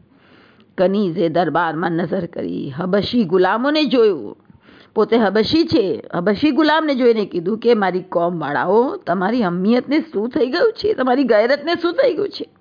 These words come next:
શું તમે નથી જોઈ રહ્યા કે તમારી કોમની એક સ્ત્રીને દરબારમાં તાઝિયાનો મારવામાં આવી રહ્યો છે?" અઝીઝો, એ ગુલામો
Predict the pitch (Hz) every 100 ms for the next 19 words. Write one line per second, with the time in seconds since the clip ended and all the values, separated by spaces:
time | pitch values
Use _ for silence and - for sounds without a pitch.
0 | _ _ - - - 403 - 311 302 330
1 | 320 294 349 339 339 349 330 247 190 147
2 | - - - 247 240 208 - - 240 277
3 | 254 240 - 240 294 330 - - 277 269
4 | 240 233 226 240 247 294 214 196 175 190
5 | 220 320 320 302 302 311 269 220 - -
6 | - - - - 196 - _ _ _ -
7 | - - - 202 185 180 190 180 180 196
8 | 196 185 147 143